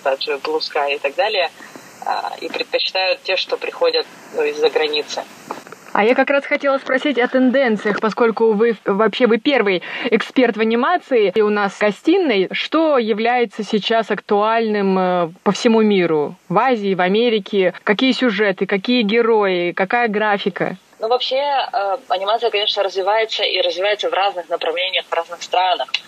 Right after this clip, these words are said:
Speaker 1: А, то есть, конечно, японская, э, анимация собрала свою аудиторию во вс-, во всем мире, э, именно своим стилем и своей разнообразностью жанров,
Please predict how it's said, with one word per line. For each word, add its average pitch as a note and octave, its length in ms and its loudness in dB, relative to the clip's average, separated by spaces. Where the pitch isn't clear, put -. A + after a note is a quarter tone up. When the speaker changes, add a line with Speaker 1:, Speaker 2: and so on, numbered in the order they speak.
Speaker 1:
А, D3+ 280 2
то E3 100 -6
есть, - 160 -4
конечно, G3+ 360 -4
японская, F3 840 0
э, - 60 0
анимация D#3+ 720 0
собрала F3 480 0
свою E3 360 -2
аудиторию E3 760 0
во F3 80 4
вс-, - 260 -4
во F3+ 120 2
всем E3+ 280 0
мире, F#3 500 -2
э, D#3 340 2
именно F3+ 360 -2
своим F3 300 -2
стилем F#3 500 0
и E3 60 0
своей E3+ 380 0
разнообразностью D#3+ 800 0
жанров, E3+ 440 0